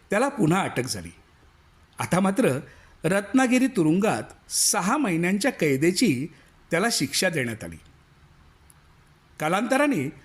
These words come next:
दहा ऑगस्ट एकोणीसशे बेचाळीस रोजी मुंबईत क्रांती मैदानावर त्याला पुन्हा अटक झाली. मात्र पोलिसांना शिताफीने गुंगारा देत तो निसटला.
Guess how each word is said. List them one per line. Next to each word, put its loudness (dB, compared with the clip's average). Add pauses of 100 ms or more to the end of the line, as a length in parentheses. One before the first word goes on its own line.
(220)
दहा -2
ऑगस्ट 0
एकोणीसशे 2
बेचाळीस 0
रोजी 0 (1200)
मुंबईत 4 (140)
क्रांती 0
मैदानावर 2 (440)
त्याला 0
पुन्हा 2
अटक -4
झाली. -8 (1600)
मात्र 0 (380)
पोलिसांना 2
शिताफीने 2
गुंगारा 0
देत 0 (420)
तो 4
निसटला. -2